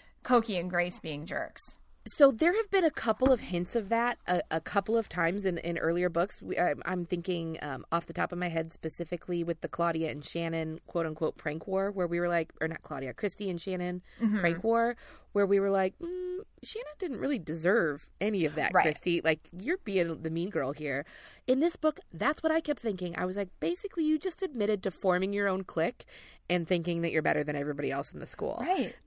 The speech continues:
Speaker 2: Um, uh,
Speaker 1: And
Speaker 2: I
Speaker 1: making your boyfriend, like, not hang out with his friend. Like, obviously,
Speaker 2: Yeah.
Speaker 1: hang out, but, like, Marianne also is, like, very clingy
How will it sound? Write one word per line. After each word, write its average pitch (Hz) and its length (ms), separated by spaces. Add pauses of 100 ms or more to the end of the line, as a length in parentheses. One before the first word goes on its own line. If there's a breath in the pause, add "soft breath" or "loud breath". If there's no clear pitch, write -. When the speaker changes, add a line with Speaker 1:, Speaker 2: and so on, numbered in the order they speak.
Speaker 2:
Um, 180 440 (840)
uh, 208 220
Speaker 1:
And 294 140
Speaker 2:
I - 60
Speaker 1:
making 403 360
your 392 220
boyfriend, 240 640
like, 196 260 (240)
not 196 380
hang 226 240
out 214 160
with 214 140
his 185 200
friend. - 220
Like, 247 260
obviously, 277 400
Speaker 2:
Yeah. 294 280 (560 soft breath)
Speaker 1:
hang 254 280
out, 240 160
but, 220 140
like, 240 180 (320 loud breath)
Marianne 403 600
also 226 600 (100)
is, 214 180
like, 202 160
very 208 840
clingy 190 920